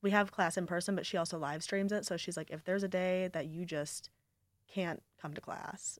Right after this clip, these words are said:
she was like, "join over Zoom or let me know." And I think opening that communication with each other and with the professor and, you know, with other college students is really important,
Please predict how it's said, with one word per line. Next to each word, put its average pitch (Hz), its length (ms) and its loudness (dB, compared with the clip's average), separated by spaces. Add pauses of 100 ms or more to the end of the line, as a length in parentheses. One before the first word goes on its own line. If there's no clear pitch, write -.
(160)
she - 160 -6
was 160 140 -2
like, 147 160 -2 (120)
"join 185 220 0
over 175 180 0
Zoom 135 400 -6
or 147 220 -2
let 151 220 0
me 190 100 0
know." 151 380 -4 (280)
And 185 100 0
I 170 80 2
think 180 480 -2 (100)
opening 180 400 2
that 160 300 0 (840)
communication 180 1080 4 (100)
with 190 180 4
each 185 180 0
other 170 220 4
and 165 120 -2
with 165 80 -4
the 175 80 -4
professor 160 840 -2 (100)
and, 156 320 -4 (280)
you 170 60 -8
know, 151 140 0
with 151 200 -4
other 156 180 0
college 156 280 -4
students 165 260 -6
is 170 80 -6
really 156 180 -4
important, 147 520 -8